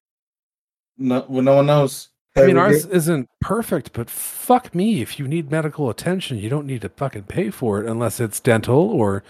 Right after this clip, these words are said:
Speaker 1: Hey.
Speaker 2: podiatry or Oculus or
Speaker 1: Oh, Oculus?
Speaker 2: <laughs>
Speaker 1: Okay.
Speaker 2: Yeah,
Speaker 1: No,
Speaker 2: you
Speaker 1: uh,
Speaker 2: heard me. <laughs>
Speaker 1: when there's,
Speaker 2: Eye
Speaker 1: when you guys,
Speaker 2: doctor.
Speaker 1: when there's a birth, how much do they charge for skin on skin?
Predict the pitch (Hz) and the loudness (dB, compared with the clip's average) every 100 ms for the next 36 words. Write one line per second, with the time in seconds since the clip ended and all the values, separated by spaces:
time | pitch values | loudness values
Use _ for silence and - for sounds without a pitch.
0 | - - - 185 214 113 110 107 123 123 | -20 -20 0 6 10 10 8 4 0 0
1 | 151 147 110 101 104 - - _ _ - | 2 2 2 0 -4 -14 -20 _ _ 2
2 | 127 - 131 123 135 - - 127 110 107 | 4 4 -2 -2 -2 -4 0 0 0 -4
3 | 101 - - _ _ _ _ _ _ _ | -8 -16 -20 _ _ _ _ _ _ _
4 | _ _ _ _ 165 170 143 151 180 175 | _ _ _ _ 6 8 6 4 2 2
5 | 180 120 - 117 131 143 143 143 190 151 | 0 -6 -8 -4 -2 -2 -4 -2 0 6
6 | 190 190 190 190 127 104 107 120 _ - | 8 10 10 8 4 0 -4 -10 _ -8
7 | - 214 185 208 185 208 214 - - - | -2 -2 2 0 4 4 4 0 -10 -12
8 | - _ _ _ _ - _ 120 120 190 | -20 _ _ _ _ -20 _ 2 4 6
9 | - 220 208 143 151 - 175 190 196 185 | 6 6 6 2 -4 -4 0 4 4 4
10 | 156 208 175 147 - _ - _ - 165 | 4 6 4 0 -8 _ -20 _ -6 2
11 | 180 - 175 170 160 175 160 165 156 175 | 2 2 -2 -2 2 2 2 -8 -6 -4
12 | 160 160 156 185 175 | -2 -2 -2 0 0